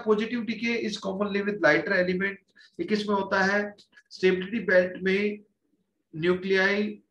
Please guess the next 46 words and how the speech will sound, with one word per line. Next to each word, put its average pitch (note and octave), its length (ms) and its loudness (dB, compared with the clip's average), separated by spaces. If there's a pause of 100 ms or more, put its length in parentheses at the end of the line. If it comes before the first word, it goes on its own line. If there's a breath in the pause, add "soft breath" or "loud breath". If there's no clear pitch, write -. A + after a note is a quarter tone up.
(480)
lying E3+ 400 4
below G3+ 240 6
stability D#3+ 480 -2
belt C#3 180 -2
के D3 120 -8
लिए D#3+ 200 -2
positron C#3+ 460 -4
decay D3 180 -4
और C#3+ 160 0
K C3 100 -2
capture A#2+ 340 -6
होता A2+ 260 -12
है, A2+ 80 -14 (400 loud breath)
लेकिन F#3 260 0
positron F#3+ 560 2
decay A3 280 2
lighter F3 400 4
nuclei F#3 400 0
की F#3+ 100 -4
general F3 300 -2
property E3 520 -4
है E3 200 0
और F3 240 -2
K E3+ 100 2
capture D#3+ 420 -4
heavier C#3+ 520 -4 (180)
nuclei B2+ 340 -2
की B2 160 -8
general A2 260 -10
property - 280 -20 (100)
है। - 140 -20 (500 soft breath)
तो F#3 60 -2 (100)
positron A3+ 580 4
decay, A3+ 300 0 (100)
positron G3+ 640 0 (200)
particle F#3 460 2
को F#3 100 -4
इस - 160 -4
तरह F3+ 120 -4
सबसे E3+ 240 -8
पहले D#3 260 0
symbolic D#3+ 440 0
representation D3 640 -4
पहली B2+ 240 0
चीज C3 260 -4
है। A#2 80 -8